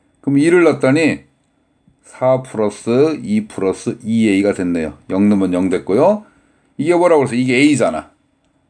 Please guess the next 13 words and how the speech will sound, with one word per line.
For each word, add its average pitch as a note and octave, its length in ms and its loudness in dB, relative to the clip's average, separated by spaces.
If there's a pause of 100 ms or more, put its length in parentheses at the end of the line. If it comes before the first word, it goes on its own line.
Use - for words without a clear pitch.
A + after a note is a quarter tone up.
아, F3+ 1000 4
그러면 B2+ 520 2
넘어갔더니 A2+ 880 2
A가 B2+ 320 2
몇 G#2+ 200 -2
됐어? E3 600 0 (460)
마이너스 A2 560 -2
육 G2+ 140 -4
됐잖아요. E2 500 -6 (380)
그럼 G2+ 480 -2 (140)
에프엑스가 F2 720 -6
구해지는 D#2 440 -6
거네. - 180 -16